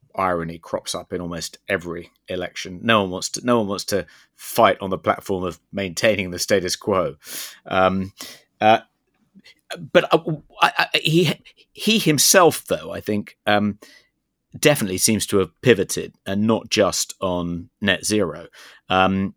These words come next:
it's as though, you know, nothing he was doing was working. He was staring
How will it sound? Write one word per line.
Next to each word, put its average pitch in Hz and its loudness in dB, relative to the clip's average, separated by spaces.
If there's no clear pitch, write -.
it's 113 2
as 104 2
though, 113 8
you 98 -4
know, 95 0
nothing 117 4
he 104 2
was 92 0
doing 90 2
was 90 -4
working. 92 0
He 98 -8
was 92 -4
staring 92 4